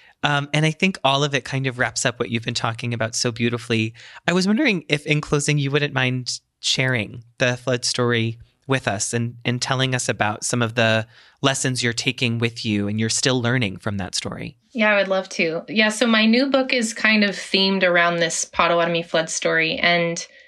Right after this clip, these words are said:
Speaker 2: of course, I grew up with the Bible. And so I learned one, one flood story. I had no idea cultures had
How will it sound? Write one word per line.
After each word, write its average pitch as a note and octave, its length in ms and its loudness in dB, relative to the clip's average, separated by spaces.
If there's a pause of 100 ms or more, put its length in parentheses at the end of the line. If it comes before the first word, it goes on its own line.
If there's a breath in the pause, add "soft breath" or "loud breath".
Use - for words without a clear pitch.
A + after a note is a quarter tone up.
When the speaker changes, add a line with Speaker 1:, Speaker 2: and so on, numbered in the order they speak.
(140 soft breath)
Speaker 2:
of G3+ 120 0
course, A#3+ 280 0
I G3+ 140 4
grew F#3+ 180 2
up F3+ 140 0
with E3+ 380 0 (420)
the F3+ 140 0
Bible. E3 500 0
And A3 200 4
so B3 120 2
I G#3 320 4
learned G3 340 2
one, A3+ 280 2
one A#3 400 0
flood E3+ 260 0
story. E3+ 320 2
I - 80 2
had G#3+ 180 2
no F#3+ 160 2
idea F#3+ 320 2
cultures E3 460 -2
had D#3+ 320 0